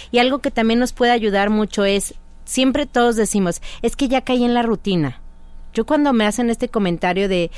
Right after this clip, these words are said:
"Es que mi vida es una rutina", yo pienso, "Es que no hay manera que no caigas en una rutina".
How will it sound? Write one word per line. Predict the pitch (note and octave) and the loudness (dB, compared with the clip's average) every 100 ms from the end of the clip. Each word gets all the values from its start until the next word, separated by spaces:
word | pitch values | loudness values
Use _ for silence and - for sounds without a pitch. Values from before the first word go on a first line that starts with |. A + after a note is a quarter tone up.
| - | -12
"Es | - - | -10 -2
que | C#4 | 2
mi | B3+ | 2
vida | A3+ B3 | 2 2
es | B3 | 2
una | A#3+ | 2
rutina", | A#3 A3 G#3+ G#3 G#3+ A3+ | 2 -2 -2 -2 -2 -2
yo | G3 | -4
pienso, | - G#3+ F#3+ G3+ | 0 -2 0 -2
"Es | - | -2
que | A#3 | 0
no | A#3 | 2
hay | A#3+ | 2
manera | A#3 A3+ A3 A#3+ | 2 2 0 -2
que | A3 | -2
no | G3+ F#3+ | -4 -2
caigas | G#3+ G#3+ G3+ | -2 -2 -2
en | F3 | -4
una | F#3+ | -4
rutina". | G3 E3+ F#3+ G3+ | -4 -4 -4 -4